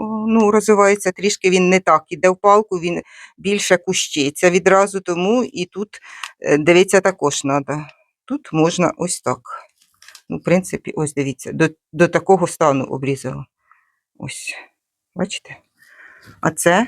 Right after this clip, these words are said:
піде на укорінення, тому що ще щас можна все це зробити. Ось ще один, також, е, сільвер. Ну,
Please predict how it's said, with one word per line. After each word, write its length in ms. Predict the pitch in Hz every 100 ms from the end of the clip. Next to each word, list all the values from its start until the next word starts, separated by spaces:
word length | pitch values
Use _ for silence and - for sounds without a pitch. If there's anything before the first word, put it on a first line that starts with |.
| - -
піде 260 | 151 143
на 160 | 160 160
укорінення, 640 | 160 175 170 151 127 135 143
тому 200 | 127 156
що 220 | 156 151
ще 260 | - 170 170
щас 500 | - 160 160 - 151
можна 320 | 147 156 151
все 280 | 139 151 147
це 180 | 156
зробити. 540 | 151 156 147 143 - - - _ - - - - - _ _ _ _ _
Ось 140 | - -
ще 220 | - 156
один, 400 | 156 160 180 208 - - - - - _
також, 500 | 170 170 170 175 -
е, 260 | 156 156 147
сільвер. 520 | - 156 151 160 202 208 _ _ _ _ _ _
Ну, 280 | 196 185 -